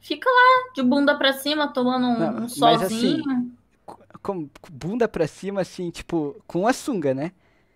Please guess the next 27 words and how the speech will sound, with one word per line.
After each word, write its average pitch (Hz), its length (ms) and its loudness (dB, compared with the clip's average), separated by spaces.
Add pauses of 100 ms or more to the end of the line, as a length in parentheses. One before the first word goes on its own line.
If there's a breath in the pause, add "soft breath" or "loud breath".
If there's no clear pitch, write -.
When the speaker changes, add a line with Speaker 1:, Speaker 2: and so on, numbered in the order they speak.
(120)
Speaker 1:
Com 233 180 6
a 208 80 4
sunga, 208 520 0
com - 140 -14
a - 80 -8 (160)
Speaker 2:
Ah, 247 220 -2
Speaker 1:
sunga. 214 100 -12
Speaker 2:
é 156 120 2
que - 100 -6
tem 226 160 0
gente 226 240 0
que, 240 220 -4
tipo, - 280 -10
não 226 160 -4
gosta 214 280 6
da 226 120 4
marquinha, 220 720 0
né? 196 220 0 (420)
Speaker 1:
É, 214 140 4
Speaker 2:
Aí 294 300 8
coloca 233 360 8
Speaker 1:
é. - 20 6
Speaker 2:
com 214 100 6
a 240 40 8
bunda 233 260 4
de 247 120 2
fora. 196 480 4